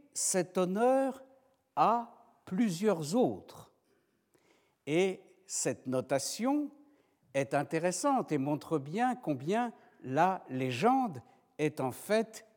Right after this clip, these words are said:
tissée d'histoires réelles, puisque, euh, effectivement, au départ, il y avait toute une série de beyliks en Anatolie,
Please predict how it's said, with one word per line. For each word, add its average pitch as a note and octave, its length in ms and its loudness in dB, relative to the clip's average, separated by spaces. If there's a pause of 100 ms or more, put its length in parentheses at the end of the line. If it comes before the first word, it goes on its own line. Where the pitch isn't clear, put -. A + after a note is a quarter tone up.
tissée G#3+ 680 0 (280)
d'histoires B2 640 -2
réelles, F3 600 -2 (380)
puisque, - 480 -6
euh, C#3 760 -2 (220)
effectivement, B2+ 1120 -8 (140)
au C#3+ 140 0
départ, F3+ 800 -2 (140)
il B2 220 -6
y A2+ 120 0
avait A#2+ 220 0
toute - 280 -8
une C3+ 140 -6
série B2+ 580 -4 (240)
de G2+ 160 -10
beyliks D#3+ 800 2 (320)
en C3 160 -2
Anatolie, A2+ 720 -6